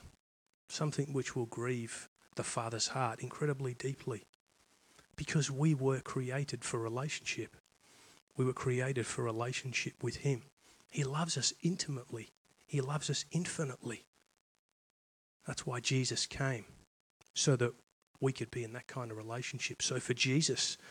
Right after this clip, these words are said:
to have to stand there and reject people in this way because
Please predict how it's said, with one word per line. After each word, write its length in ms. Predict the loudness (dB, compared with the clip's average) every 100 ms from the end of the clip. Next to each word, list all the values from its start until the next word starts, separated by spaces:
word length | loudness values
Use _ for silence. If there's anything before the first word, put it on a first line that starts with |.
| -18 -6
to 120 | 0
have 200 | 4 2 2
to 100 | 4
stand 460 | 4 4 4 4
there 120 | 2
and 120 | 0 -4
reject 440 | -2 2 2 4
people 340 | 4 4 4
in 160 | 0 0
this 220 | -2 0
way 220 | 0 -2 -6 _ -20 -20 0
because 480 | 2 6 6 6 2